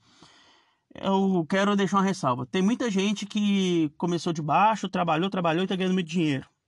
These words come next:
Mas a maioria dos casos onde o brasileiro sonha mais do que consegue, ah, ele tem que entender que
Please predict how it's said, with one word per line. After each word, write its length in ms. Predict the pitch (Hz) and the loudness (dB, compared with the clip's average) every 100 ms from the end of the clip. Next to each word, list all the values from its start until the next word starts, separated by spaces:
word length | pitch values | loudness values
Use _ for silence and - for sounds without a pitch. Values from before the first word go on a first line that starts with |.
| _ _ _ _ _ _ _ - - | _ _ _ _ _ _ _ -20 -6
Mas 200 | 254 277 | -2 0
a 60 | |
maioria 300 | 277 254 220 | 2 2 0
dos 160 | 202 196 | -2 -4
casos 380 | - 185 196 151 | 0 2 2 -2
onde 160 | 160 | -2
o 40 | 151 | -2
brasileiro 480 | 151 147 165 165 - _ _ _ _ _ _ _ _ - | -2 0 0 0 -6 _ _ _ _ _ _ _ _ -12
sonha 400 | - 185 185 156 | -4 0 0 2
mais 220 | 156 143 | 0 -2
do 60 | 143 | -4
que 100 | 165 | -6
consegue, 640 | 220 - 220 262 196 - _ _ - _ _ - _ - | -4 -2 -2 0 -2 -6 _ _ -20 _ _ -20 _ -4
ah, 880 | 160 156 156 151 147 139 131 127 120 - _ _ - _ _ _ _ _ _ _ - - | 0 2 2 2 2 2 0 -2 -6 -14 _ _ -20 _ _ _ _ _ _ _ -20 -4
ele 160 | 285 | -2
tem 140 | 240 226 | 0 -2
que 60 | |
entender 380 | 226 220 165 220 | 0 0 0 -2
que 400 | - 269 277 277 | 0 0 2 2